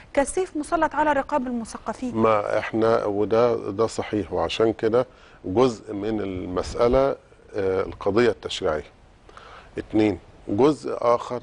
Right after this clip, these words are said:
Speaker 2: إنه يتكون رأي عام قوي مناصر للمثقفين، وإنه يتبنى هذه ال-، القضية. يعني مثلا أنا فاكر لما كنا في نقابة الصحفيين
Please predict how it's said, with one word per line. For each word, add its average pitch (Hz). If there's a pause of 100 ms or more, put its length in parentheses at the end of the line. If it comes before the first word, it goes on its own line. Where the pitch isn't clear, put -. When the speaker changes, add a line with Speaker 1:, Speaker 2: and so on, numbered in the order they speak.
(100)
Speaker 2:
إنه 101
يتكون 127
رأي 117
عام 110
قوي 117 (120)
مناصر 104
للمثقفين، 101 (500)
وإنه 110
يتبنى 104
هذه 98 (120)
ال-، 87
القضية. 85 (380)
يعني 92
مثلا 92
أنا 98
فاكر 98
لما 85
كنا 120
في -
نقابة 95
الصحفيين 82